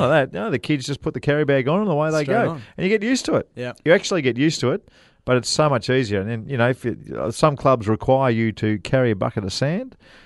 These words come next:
Speaker 1: don't do that. Just get an old Gatorade bottle, fill
Speaker 2: Yep.
Speaker 1: the bottle with sand,
Speaker 2: Ah.
Speaker 1: stick it in the back. So
Speaker 2: Tips
Speaker 1: you
Speaker 2: and
Speaker 1: see,
Speaker 2: tricks.
Speaker 1: you see a lot of guys out there carrying the bucket of sand that defeats the purpose
Speaker 2: 'Cause you don't
Speaker 1: of
Speaker 2: have a
Speaker 1: actually the
Speaker 2: hand
Speaker 1: car-,
Speaker 2: free.
Speaker 1: you need both hands free, mate.
Speaker 2: The Gatorade bottle, Marco, I'm s-, I don't wanna interrupt, but
Speaker 1: Yeah.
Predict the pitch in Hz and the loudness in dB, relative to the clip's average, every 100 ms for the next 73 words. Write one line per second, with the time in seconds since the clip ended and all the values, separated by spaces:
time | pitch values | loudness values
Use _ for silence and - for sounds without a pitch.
0 | _ _ 202 185 - 98 - 92 - 147 | _ _ -10 -10 -6 -6 -4 -10 -8 -10
1 | - 147 - 127 139 131 120 120 110 104 | -6 -6 -4 0 0 0 0 2 0 -2
2 | 92 92 95 107 - - 151 143 127 113 | -4 -4 -4 -6 -10 -4 -2 -2 0 0
3 | 117 104 101 - 98 113 147 107 139 165 | 0 -2 -4 -4 -4 -4 -6 -10 -10 -10
4 | 165 135 107 156 147 123 95 113 127 - | -10 -10 -4 -2 0 0 0 0 0 0
5 | 127 139 135 175 170 - - - 131 151 | 2 2 2 4 2 0 -10 -2 0 4
6 | 139 143 160 151 156 147 143 143 131 127 | 4 4 2 2 2 4 2 2 2 2
7 | 120 - - 143 139 135 117 123 120 110 | 0 -2 0 2 2 0 0 0 0 -2
8 | 107 127 127 127 117 - 107 - 147 131 | -4 -2 -2 -4 -6 -6 -8 -2 -2 -2
9 | - 101 131 135 - 120 - - - - | -8 -2 2 2 0 -6 -6 -14 -18 -20
10 | 104 107 113 113 123 127 120 113 123 143 | -12 -6 0 2 2 2 0 0 0 0
11 | 143 165 120 - - 98 101 107 101 117 | 0 -6 -6 -12 -12 -6 0 0 4 4
12 | 120 131 139 135 - 185 190 110 92 190 | 4 2 0 -2 0 2 4 2 0 0
13 | 233 254 190 131 135 127 113 113 117 98 | 2 2 0 0 0 0 -2 -4 -6 -6
14 | 107 123 123 117 - 123 123 101 87 90 | -8 -8 -8 -8 -8 -6 -6 -8 -10 -14
15 | 90 87 - 117 90 | -14 -16 -6 -2 -2